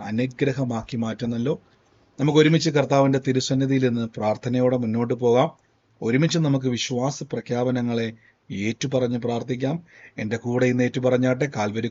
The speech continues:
ക്രൂശിൽ എൻ്റെ കർത്താവ് എൻ്റെ പാപത്തെയും എൻ്റെ ശാപത്തെയും തൻ്റെ ശരീരത്തിൽ വഹിച്ചതിനാൽ ഞാൻ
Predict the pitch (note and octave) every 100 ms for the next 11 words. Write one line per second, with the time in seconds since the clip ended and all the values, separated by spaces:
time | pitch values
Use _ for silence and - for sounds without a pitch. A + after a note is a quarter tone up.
0 | - B2 B2+ C3+ A2 G#2 A2 A2 A#2+ A#2
1 | G#2+ A2 A2+ A2+ A#2 C3+ C3+ E3 - -
2 | - A#2 C3+ D#3+ D#3+ B2 A#2 A#2 - G#2+
3 | A2 A2+ A2+ C3+ D3 D#3+ - - A2+ A#2+
4 | B2 A2+ A2 A2 B2 A2 A2+ A2+ - -
5 | - - A#2